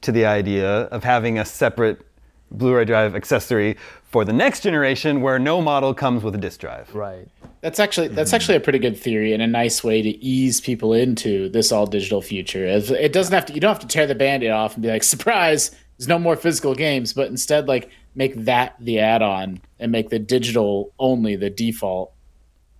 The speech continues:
Speaker 3: I'd honestly never thought of that, but that, that makes a lot of sense.
Speaker 4: I love that Xbox did this, like, a long time ago. They had a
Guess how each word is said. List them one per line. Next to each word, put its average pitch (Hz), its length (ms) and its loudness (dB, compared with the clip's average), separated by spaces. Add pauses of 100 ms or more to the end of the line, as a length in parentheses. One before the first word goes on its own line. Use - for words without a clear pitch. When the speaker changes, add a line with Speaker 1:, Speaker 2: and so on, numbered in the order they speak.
(120)
Speaker 3:
I'd 131 100 0
honestly 151 360 2
never 113 180 -2
thought 101 220 -4
of 87 40 -8
that, 80 160 -12
but 104 120 -8
that, 123 180 0
that 127 160 2
makes 120 160 -2
a 117 60 -4
lot 101 140 -4
of 85 60 -10
sense. - 400 -10 (380)
Speaker 4:
I 127 80 0
love 170 220 2
that 247 180 -2
Xbox 147 580 -2
did 110 240 0
this, 90 260 -4
like, 90 300 -2 (160)
a 120 80 2
long 101 300 2
time 98 240 -4
ago. 87 260 -10 (220)
They 117 180 2
had 135 360 2
a 120 200 -2